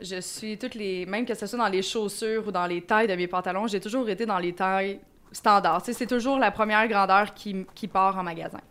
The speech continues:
Euh, est-ce que ceci a facilité le processus d'acceptation tout au long de ma vie ? Pas du tout. Euh, je trouve que c'est quand même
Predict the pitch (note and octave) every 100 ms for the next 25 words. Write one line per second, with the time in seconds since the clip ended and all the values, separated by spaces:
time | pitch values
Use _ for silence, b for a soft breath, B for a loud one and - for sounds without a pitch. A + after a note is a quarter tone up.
0 | B B B B G3+ G3 G3 - G3+ -
1 | B3 A#3+ A3+ G#3 - C#4 G#3+ - A3+ F#3+
2 | - C4+ G#3+ A3 B3 A#3+ B3 G#3+ G3+ G3
3 | G#3+ G3+ F#3+ - A#3 G3 F#3+ - G#3 G3+
4 | F#3+ F3+ - A3 A3 - G#3 G3 G3 F#3+
5 | F#3 F3+ G#3+ A3+ G3+ D#3+ - - _ B
6 | B B - F#3+ F#3+ - - A#3+ B3+ D4
7 | D#4 A3 G3+ F#3+ G#3+ C4+ C#4 C4+